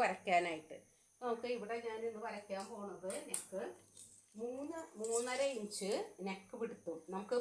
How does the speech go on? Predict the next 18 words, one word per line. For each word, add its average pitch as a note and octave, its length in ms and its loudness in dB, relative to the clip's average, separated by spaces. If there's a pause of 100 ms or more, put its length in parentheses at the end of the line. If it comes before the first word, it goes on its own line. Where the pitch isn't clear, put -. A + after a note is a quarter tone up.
ഫോൾഡിംഗ് A3 480 4
ഭാഗത്ത് A#3 260 4
നിന്ന് C4 160 2
ഇങ്ങോട്ട് G#3+ 240 0
വേണം G#3+ 280 4
നെക്ക് G3+ 260 -4
വിടുത്ത് G3 280 -4
മാർക്ക് G3 260 0
ചെയ്യാനായിട്ട്. D#3+ 420 0 (100)
ഇത് - 160 -10
കണ്ടോ, D#3 180 -6 (120)
ഇത് G#3+ 100 0 (260)
ഓപ്പൺ F3 260 -4 (120)
ഭാഗം, E3+ 340 0 (580)
ഇവിടെ F#3+ 220 0
ഓപ്പൺ F3 300 -2
ഭാഗം, E3+ 260 0 (160)
ഇത് G3 80 -4